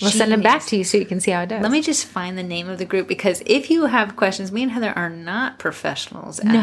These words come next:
Speaker 2: it.
Speaker 1: I accidentally said, like, I disassembled him and
Speaker 2: And
Speaker 1: put him in the
Speaker 2: people are
Speaker 1: closet.
Speaker 2: like,
Speaker 1: And people are
Speaker 2: "Oh,
Speaker 1: like,
Speaker 2: that's
Speaker 1: "Don't put
Speaker 2: spicy."
Speaker 1: Eddie in a corner." <laughs>
Speaker 2: <laughs> Don't put my baby in a corner. Okay, the group is called Eddie, the Edib-, the Edible Ink Printer User Group. So if you wanted to see people using the Eddie, they have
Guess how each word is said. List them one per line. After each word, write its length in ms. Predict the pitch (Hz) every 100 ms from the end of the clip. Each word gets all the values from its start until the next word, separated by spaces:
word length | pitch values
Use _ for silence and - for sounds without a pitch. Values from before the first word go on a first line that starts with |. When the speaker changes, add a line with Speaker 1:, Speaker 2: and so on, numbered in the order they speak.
| 214
Speaker 2:
it. 140 | 226
Speaker 1:
I 140 | 202 226
accidentally 380 | 240 302 320 262
said, 180 | 208
like, 140 | 190 190
I 60 |
disassembled 640 | 175 170 185 180 - 175 185
him 100 | 196
and 100 | 180
Speaker 2:
And 20 |
Speaker 1:
put 100 | 190
him 40 |
in 60 | 185
the 60 | 175
Speaker 2:
people 100 | 175
are 40 |
Speaker 1:
closet. 120 | 185
Speaker 2:
like, 40 | 208
Speaker 1:
And 60 |
people 160 | 196 202
are 20 |
Speaker 2:
"Oh, 100 | 196
Speaker 1:
like, 100 | 180
Speaker 2:
that's 220 | 202 254 262
Speaker 1:
"Don't 80 | 311
put 60 |
Speaker 2:
spicy." 100 | 208
Speaker 1:
Eddie 160 | 226 233
in 60 | 220
a 80 |
corner." 360 | 175 208 185 175
<laughs> 80 | 277
Speaker 2:
<laughs> 480 | 403 403 415 440 311
Don't 120 | 302
put 120 | 339
my 140 | 294 269
baby 240 | 226 214
in 80 | 185
a 40 |
corner. 180 | 170 160 - -
Okay, 140 | 226
the 100 | 214
group 160 | 208 269
is 80 | 277
called 220 | 220 -
Eddie, 460 | 247 240 165 180 _ _
the 80 | -
Edib-, 360 | - 175 202 208 _
the 220 | - 185 -
Edible 340 | 196 214 247
Ink 240 | 214 208 -
Printer 420 | 180 175 175 170 -
User 320 | 190 156 147
Group. 260 | - - - - -
So 160 | - 214
if 320 | 208 247 262
you 120 | 269
wanted 280 | 254 240 233
to 100 | 233
see 240 | 214 202 196
people 480 | 208 175 180 170 185
using 320 | 208 247 254
the 80 | 233
Eddie, 300 | 220 226 226
they 100 | 196
have 220 | 175 170